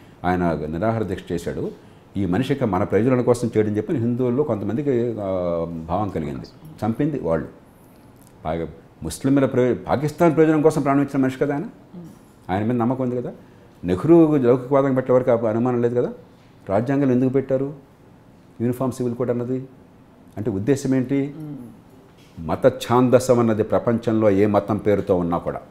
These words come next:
Speaker 1: ఈ మాట చాలా స్పష్టంగా చెప్తున్నాను నేను. అది హిందూ మతం కావచ్చు, క్రైస్తవం కావచ్చు, ఇస్లాం కావచ్చు, మరో మతం కావచ్చు,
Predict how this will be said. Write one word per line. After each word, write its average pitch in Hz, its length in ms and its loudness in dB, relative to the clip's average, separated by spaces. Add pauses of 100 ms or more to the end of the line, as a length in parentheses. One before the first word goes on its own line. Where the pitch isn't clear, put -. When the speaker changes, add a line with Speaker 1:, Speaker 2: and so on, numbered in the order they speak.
(440)
Speaker 1:
ఈ 82 40 -8
మాట 92 240 -2
చాలా 87 100 2
స్పష్టంగా 101 480 -4
చెప్తున్నాను 69 360 -8
నేను. - 240 -20 (720)
అది 76 100 -6
హిందూ 107 240 2
మతం 113 280 2
కావచ్చు, 120 500 2 (200)
క్రైస్తవం 113 460 2
కావచ్చు, 117 520 2 (260)
ఇస్లాం 120 360 6
కావచ్చు, 117 380 4
మరో 104 160 6
మతం 85 260 -2
కావచ్చు, 71 360 -8